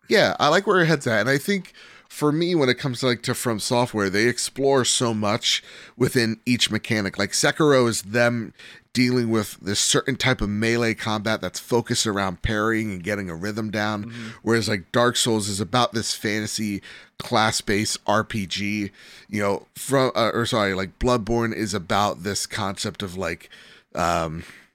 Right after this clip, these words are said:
Speaker 1: of, like, learning from your mistakes or correcting them via the blood system. And
Speaker 2: And it's gothic horror, Lovecraftian,
Speaker 1: Beautiful,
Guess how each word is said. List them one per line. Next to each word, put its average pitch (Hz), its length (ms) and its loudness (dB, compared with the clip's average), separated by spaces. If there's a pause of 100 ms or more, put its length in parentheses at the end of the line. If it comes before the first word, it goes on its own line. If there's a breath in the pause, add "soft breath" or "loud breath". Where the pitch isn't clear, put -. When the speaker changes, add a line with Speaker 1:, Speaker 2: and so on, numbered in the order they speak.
(1300 soft breath)
Speaker 1:
of, 101 180 -2
like, 95 320 0 (160)
learning 135 540 2
from 127 220 -2
your 123 120 0
mistakes 117 800 -2 (220)
or 104 120 -2
correcting 127 580 0
them 135 280 0 (280 loud breath)
via 117 260 2
the 104 140 -2
blood 104 300 0
system. 143 520 0 (420 loud breath)
And 127 160 6
Speaker 2:
And 127 80 6
it's 139 220 0
gothic 147 520 0
horror, 131 600 2
Lovecraftian, 120 580 -2
Speaker 1:
Beautiful, 76 400 -4